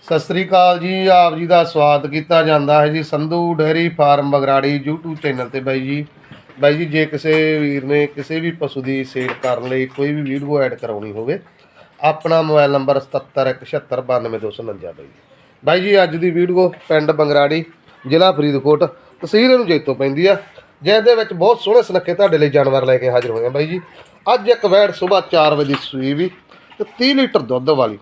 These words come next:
ਤੀਜਾ ਸੂਆ ਸੂਈ ਆ, ਜੇਰ ਜੂਰ ਕੰਪਲੀਟ ਆ। ਬਾਈ ਜੀ,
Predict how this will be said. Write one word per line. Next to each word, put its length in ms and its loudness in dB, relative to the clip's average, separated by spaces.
ਤੀਜਾ 360 4
ਸੂਆ 300 0
ਸੂਈ 280 -2
ਆ, 80 0
ਜੇਰ 300 2
ਜੂਰ 180 -2
ਕੰਪਲੀਟ 400 -4
ਆ। 60 4
ਬਾਈ 200 0
ਜੀ, 100 -8